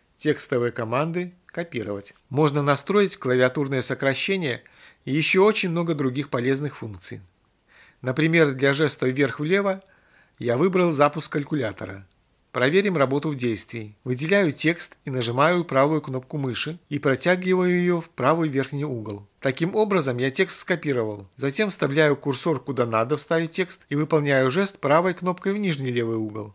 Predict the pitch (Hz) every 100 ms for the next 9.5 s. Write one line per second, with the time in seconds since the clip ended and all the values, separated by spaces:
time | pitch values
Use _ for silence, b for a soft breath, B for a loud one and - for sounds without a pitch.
0 | _ - 226 - - - 135 131 120 -
1 | 117 - 127 151 151 185 - 151 139 156
2 | 131 147 170 233 240 117 - 127 127 143
3 | - 208 196 165 170 165 156 120 - 110
4 | - - 123 143 147 143 147 160 220 220
5 | 214 190 190 190 185 165 175 185 - 185
6 | 180 160 147 131 113 120 117 131 120 -
7 | 127 190 208 - 226 208 170 127 - 120
8 | - - 151 214 180 160 220 196 - 156
9 | 120 110 113 104